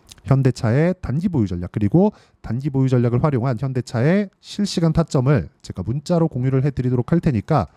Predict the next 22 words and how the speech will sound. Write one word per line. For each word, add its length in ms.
상단에 440
있는 160
전화번호로 680
현대차라고 800
문자 340
보내주시면 640
단기 300
보유 180
전략과 440
실시간 480
타점을 540
문자로 460
공유를 380
해드리도록 440
하겠습니다. 460
자, 120
내용 260
정리하면 760
미래 300
가치가 460
좋아져야 480
되는데 420